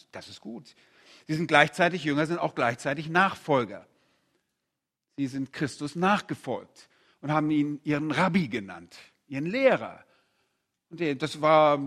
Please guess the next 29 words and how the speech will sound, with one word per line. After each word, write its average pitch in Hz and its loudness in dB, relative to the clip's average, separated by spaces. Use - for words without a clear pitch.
was 139 -8
ganz 131 -4
Gewöhnliches 160 0
zur 143 -10
damaligen 123 -2
Zeit. 180 0
Rabbis 117 -2
sind 123 -8
rumgereist 147 -2
und 113 -10
Jesus 147 2
war 123 4
da 113 -4
nicht 113 -10
einzigartig, 101 -2
indem 113 -8
er 113 -2
das 113 -12
getan 120 -4
hat. 135 -4
Es - -20
gab - -6
andere 127 0
Rabbunis, 127 0
wie 123 -4
sie 120 -6
ihn 120 -4
genannt 120 -2
haben, 131 0